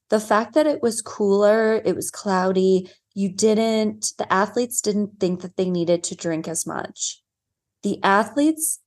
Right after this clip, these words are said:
at least the Elevate athletes that crushed the marathon on Sunday, had the handheld and they had the scratch.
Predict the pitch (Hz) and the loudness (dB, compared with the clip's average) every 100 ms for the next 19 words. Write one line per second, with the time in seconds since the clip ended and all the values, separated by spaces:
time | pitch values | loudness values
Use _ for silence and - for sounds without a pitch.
0 | _ 202 208 214 - - 247 208 175 185 | _ 0 0 0 -4 -4 -2 -2 -2 -2
1 | 190 - 233 269 - - - 175 180 - | -4 -6 -6 -6 -8 -8 -6 -4 -4 -4
2 | 269 247 185 180 180 165 165 170 - 165 | -4 -2 0 -2 -2 -4 -4 -6 -8 -8
3 | 165 190 214 311 320 _ _ _ _ _ | -6 -4 -2 -2 -4 _ _ _ _ _
4 | _ _ _ _ - 185 196 226 220 196 | _ _ _ _ -2 -2 0 -2 0 0
5 | 185 180 170 160 165 - _ - 175 175 | 0 2 2 2 -2 -8 _ -6 -2 -2
6 | 160 151 147 - - 135 - - - - | -2 -4 -4 -6 -6 -6 -8 -10 -8 -8